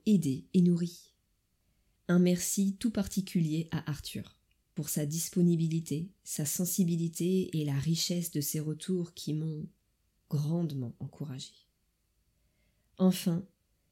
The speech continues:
une spéciale dédicace à mon ventre. Merci à toi d'avoir su rester vivant, en mouvement, d'avoir su crier pour me tenir éveillé.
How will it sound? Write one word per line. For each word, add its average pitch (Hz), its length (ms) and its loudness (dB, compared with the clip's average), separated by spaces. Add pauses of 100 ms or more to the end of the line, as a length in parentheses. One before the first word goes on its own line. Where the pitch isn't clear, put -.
(180)
une 214 160 10
spéciale 254 560 2
dédicace 214 500 2
à 175 60 2
mon 156 140 2
ventre. - 500 -8 (800)
Merci 202 560 6
à 160 60 2
toi 165 360 -6 (260)
d'avoir 151 260 2
su - 200 -4
rester 147 340 -4
vivant, 151 540 -4 (240)
en 180 140 6
mouvement, 160 560 4 (540)
d'avoir 180 340 10
su 190 260 -2
crier 226 580 4
pour 185 200 -2
me 147 100 2
tenir 143 400 -2
éveillé. 143 400 -8